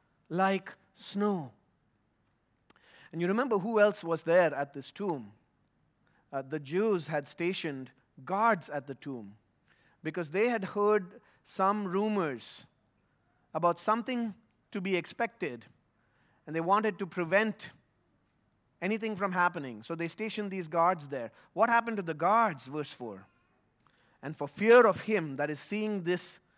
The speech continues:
angel, "for fear of him, the guards trembled and became like dead men." Something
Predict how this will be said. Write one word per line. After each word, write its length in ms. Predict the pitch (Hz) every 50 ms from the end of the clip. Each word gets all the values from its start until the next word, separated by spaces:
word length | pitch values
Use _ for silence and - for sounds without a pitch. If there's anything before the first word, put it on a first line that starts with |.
| _ _ _ _ _ -
angel, 380 | 156 175 190 190 151 147 127
"for 160 | 117 - - -
fear 340 | - - 190 208 220 214
of 140 | 196 170 -
him, 380 | - 190 175 147 135 123 123 - _ _ _ _ _ _ _ _ _ _
the 120 | 139 139 127
guards 760 | 123 127 160 180 196 208 208 180 147 131 135 135 - - - _ _ _ _ _ _ _
trembled 640 | - - - - 240 240 247 247 190 147 120 131 143
and 160 | 135 139 139
became 440 | 147 - - - 220 220 214 208 196
like 460 | 180 170 165 170 165 - - 131 123
dead 220 | 165 165 165 151
men." 400 | 151 151 147 135 113 104 95 90 _ _ _ _ _ _ _ _ _ _ _ _ _ _ _ _ _ _ _ _ _ _ _ _ _
Something 640 | - - - - 202 202 208 - - 196 196 190